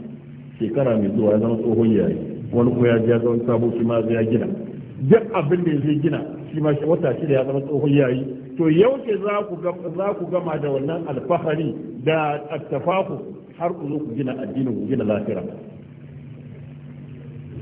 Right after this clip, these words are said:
tafiyar tana karewa a duniya kuna kare gina duniya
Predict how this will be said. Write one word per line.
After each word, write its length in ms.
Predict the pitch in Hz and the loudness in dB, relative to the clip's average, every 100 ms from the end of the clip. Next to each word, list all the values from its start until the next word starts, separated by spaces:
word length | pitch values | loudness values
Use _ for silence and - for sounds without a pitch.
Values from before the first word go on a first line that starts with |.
| - | 2
tafiyar 460 | 180 170 247 262 208 - | 4 4 4 2 2 0
tana 320 | 208 214 185 165 180 | -2 0 -2 -2 -2
karewa 640 | 185 196 175 156 156 156 | 0 0 -2 -2 -4 -4
a 40 | 135 | -8
duniya 420 | 143 147 147 127 | -8 -6 -4 -4
kuna 240 | 147 139 - | -4 -6 -6
kare 220 | 127 120 110 | -4 -4 -4
gina 140 | 107 | -6
duniya 400 | 98 98 92 95 | -6 -6 -6 -6